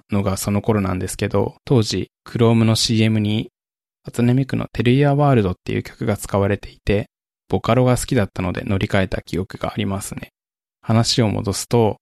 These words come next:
そういう伝道師的ポジションの友達って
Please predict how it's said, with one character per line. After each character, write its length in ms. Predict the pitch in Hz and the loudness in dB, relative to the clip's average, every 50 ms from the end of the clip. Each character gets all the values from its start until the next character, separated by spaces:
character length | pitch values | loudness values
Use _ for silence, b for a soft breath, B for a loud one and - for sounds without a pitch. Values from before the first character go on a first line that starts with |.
| _ _ - | _ _ -16
そ 240 | - - 120 113 | -6 0 2 2
う 60 | 113 113 | 2 4
い 300 | 120 117 113 110 110 110 | 4 2 2 4 2 2
う 120 | 139 131 _ _ _ _ _ - - | 0 -4 _ _ _ _ _ -2 2
伝 220 | 98 107 110 117 | 4 4 4 4
道 240 | 113 120 117 117 117 | 4 4 4 4 4
師 80 | - - | 2 0
的 240 | 117 113 - - | -2 -2 -2 -4
ポ 180 | - - - 110 | -4 0 0 2
ジ 100 | 110 117 | 2 2
シ 120 | - - | 2 2
ョ 60 | 107 95 | 0 0
ン 60 | 98 | 0
の 100 | 95 - | -4 -2
友 220 | - 101 98 92 | -2 0 2 2
達 280 | 95 98 92 - - - | 2 0 -2 -2 -6 -10
っ 20 | - - | -10 -6
て 300 | - 101 95 95 110 | -4 -2 -2 -2 -6